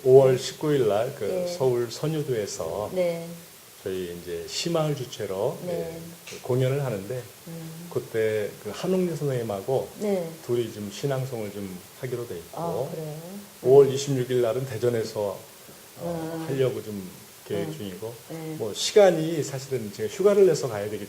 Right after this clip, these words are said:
Speaker 1: 때문에
Speaker 2: 네.
Speaker 1: 만만치는 않더라고요. 그
Speaker 2: 네.
Speaker 1: 회사 일도 바쁘고,
Speaker 2: 음.
Speaker 1: 어, 그래서
Speaker 2: 네.
Speaker 1: 지금은 조금씩 그렇게 활동하고 있습니다.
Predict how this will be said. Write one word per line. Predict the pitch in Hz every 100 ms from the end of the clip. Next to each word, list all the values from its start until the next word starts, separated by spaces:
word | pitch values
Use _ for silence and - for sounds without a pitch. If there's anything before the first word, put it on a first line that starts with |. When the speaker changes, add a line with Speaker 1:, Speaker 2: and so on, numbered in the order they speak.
| -
Speaker 1:
때문에 | 98 110 151 139
Speaker 2:
네. | - 185 185 180 175 180 - - -
Speaker 1:
만만치는 | 101 110 120 123 160
않더라고요. | 139 131 - 107 92 90 98
그 | 175
Speaker 2:
네. | 175 165 -
Speaker 1:
회사 | 170 165
일도 | 135 123
바쁘고, | 113 - 95 104 110 107 -
Speaker 2:
음. | 175 82 82 82 85 90
Speaker 1:
어, | 98 92 -
그래서 | 107 95 117 120 - -
Speaker 2:
네. | -
Speaker 1:
지금은 | 165 110 104 101
조금씩 | 170 165 151 -
그렇게 | 123 117
활동하고 | 110 143 156 151 160
있습니다. | 156 139 104